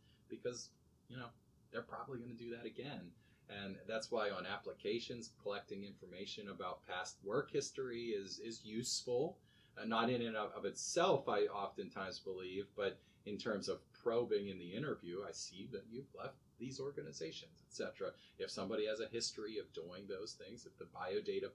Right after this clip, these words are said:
points to this notion that they tend to leave organizations, they probably are not gonna stick around in your organization in the presence of favorable external labor market conditions.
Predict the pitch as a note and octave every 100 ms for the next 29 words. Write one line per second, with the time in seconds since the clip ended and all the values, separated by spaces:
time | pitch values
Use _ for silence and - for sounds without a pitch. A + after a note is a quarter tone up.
0 | - - - - - - - - F#2 F#2+
1 | - G2 F2 - F2+ F#2 F2 - - -
2 | G2+ G2 G2 G2+ G2 A2 A2 A2 A2+ A2+
3 | G#2+ A2+ C3 D#3+ G3 A3+ - - - -
4 | - - - G2 G#2 - - E2+ F2 A2+
5 | A#2+ A#2 A#2 A#2+ B2 A#2 G#2 - - F#2
6 | F#2+ G#2 - - G2 F#2+ - G#2 - G2
7 | F#2+ F#2+ F2+ G2 G#2 F#2+ F2 F2+ F2 F2+
8 | F2+ - F2+ F2 F#2+ F2 - G#2 F#2+ G2
9 | F2+ F#2+ F2 - - G2+ G2 F#2+ F#2 F2+
10 | F2 G2 - - G2 F#2 F2 F2 F#2 F#2
11 | E2+ D2 - - - - - - - -